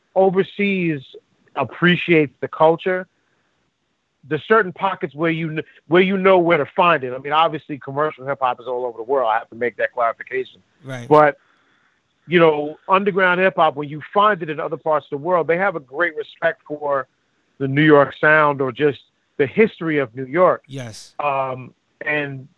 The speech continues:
Speaker 1: you know, I, I, that's what keeps us driven to do this, because we know that there are people out there that are like, "Yo, keep making this sound. This is dope. What you're doing, I appreciate it." And they go and they show and prove by buying your stuff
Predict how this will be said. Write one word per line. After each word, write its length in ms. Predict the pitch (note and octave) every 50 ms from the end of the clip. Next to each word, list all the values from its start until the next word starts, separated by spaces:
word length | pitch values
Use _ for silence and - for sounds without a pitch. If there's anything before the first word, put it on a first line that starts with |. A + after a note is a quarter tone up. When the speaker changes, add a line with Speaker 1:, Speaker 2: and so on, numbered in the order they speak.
| _ _
Speaker 1:
you 140 | D#3 D3+ -
know, 160 | D3 D3 C#3+
I, 100 | C#3+ D3+ D3+ -
I, 60 | - D#3 C#3+ C#3
that's 280 | D#3+ F3+ F#3 F#3 - -
what 180 | E3+ E3+ -
keeps 280 | - - F3 E3 - -
us 160 | E3 D3+ C3+
driven 320 | A#2 G#2+ C#3+ D#3+ D#3+ D3 D3
to 80 | C#3
do 180 | B2+ A#2+ E3 E3+
this, 160 | C#3 C#3+ B2
because 320 | - C#3 A#2+ C#3 C#3 C3 A#2
we 140 | C3+ D3
know 240 | C#3 C3+ D3+ D3+ D3
that 160 | C#3+ C#3+ C3
there 140 | B2+ C3+ C3
are 40 | C3
people 380 | - _ D3+ D3+ C#3+ C3+ B2+ C3
out 220 | C#3 D3 D3 C#3
there 120 | C#3 B2+ B2
that 120 | A2+ B2
are 80 | A#2+ A#2
like, 200 | A#2+ B2 A#2+ A2+
"Yo, 260 | - D3 C#3+ B2 A2 - _ _ _ _ _ _ _ -
keep 200 | - F3 E3 D3
making 380 | D3 D#3 D#3 D3 - D3+ C#3+
this 140 | C#3 C3 B2 - -
sound. 320 | D#3+ D3 C#3+ C3 B2 A#2+ C3
This 120 | C3+ - -
is 100 | B2+ A#2+ G#2+ _
dope. 260 | F3 D#3 C#3+ C3+ A#2+ -
What 180 | B2+ C#3 -
you're 80 | - D3
doing, 440 | C3 A#2+ E3 D#3+ D#3+ D#3 D3+ C#3 B2 _ - _ _ _ _ -
I 160 | C3 C#3+ C#3+
appreciate 640 | C3+ - - E3 E3+ F3 D3+ - - C#3+ C#3 C3+ C3
it." 100 | B2 -
And 160 | B2 C#3+ C#3+
they 120 | D3 D3 C#3+
go 380 | B2 D#3 E3 E3+ E3+ E3 D#3+
and 160 | D#3 D3 C#3+
they 240 | D3 D3 D3 D3 C#3+
show 300 | C3+ - - F#3+ F3 E3+
and 100 | E3 D3
prove 340 | - G#3 G#3+ G3+ F#3 F3+ E3+ - _ - - _ _
by 160 | - D#3+ D#3
buying 600 | C#3 A#2+ A#2 E3 E3+ G3+ G#3+ G#3+ G3 F#3 F3 D#3+
your 180 | D3 D3+ C#3+ C#3+ - - -
stuff 320 | _ G#3+ G3+ F#3 C#3+ A#2